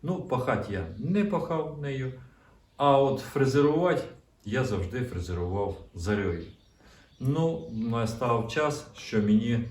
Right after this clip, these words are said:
важко Зарею робити, тому що вона важить до трьохсот п'ятдесяти кілограм в знарядженому стані. І,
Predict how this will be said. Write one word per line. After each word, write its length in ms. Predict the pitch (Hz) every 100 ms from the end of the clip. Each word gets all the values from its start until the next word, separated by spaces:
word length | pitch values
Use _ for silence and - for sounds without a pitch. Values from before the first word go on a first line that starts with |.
| -
важко 520 | 101 104 107 - - 85 - _ _
Зарею 600 | 92 90 104 92 87 90 90 - - _ -
робити, 460 | 107 120 156 170 - - -
тому 200 | 110 107
що 320 | - 110 101 90 -
вона 420 | 95 98 98 92 - 95
важить 400 | 98 87 90 87
до 340 | 104 98 - - -
трьохсот 500 | 110 107 - 104 -
п'ятдесяти 500 | 107 101 104 98 90
кілограм 600 | - 98 90 87 92 85 80 - _ _ _
в 40 | 101
знарядженому 880 | 104 104 92 92 98 95 98 92 -
стані. 480 | - 175 175 175 170 - - - - - - - - -
І, 280 | 160 160